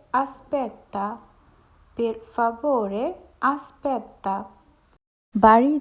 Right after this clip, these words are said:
যাও, বাড়ি যাও। Vai a casa, vai a casa। চিন্তা করো না, চিন্তা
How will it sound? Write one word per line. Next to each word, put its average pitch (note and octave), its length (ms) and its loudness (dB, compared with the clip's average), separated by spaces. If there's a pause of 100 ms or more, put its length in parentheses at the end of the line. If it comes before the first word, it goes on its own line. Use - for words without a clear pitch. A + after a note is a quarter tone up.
যাও, G3 240 6 (580)
বাড়ি A#3+ 320 6 (400)
যাও। F#3+ 260 2 (380)
Vai A3 200 8 (300)
a - 0 - (240)
casa, F#3+ 440 0 (600)
vai F3+ 180 4 (200)
a - 20 0 (140)
casa। G#3+ 400 0 (1040)
চিন্তা C4 380 6 (200)
করো C4+ 260 8
না, G#3 200 0 (460)
চিন্তা B3+ 460 2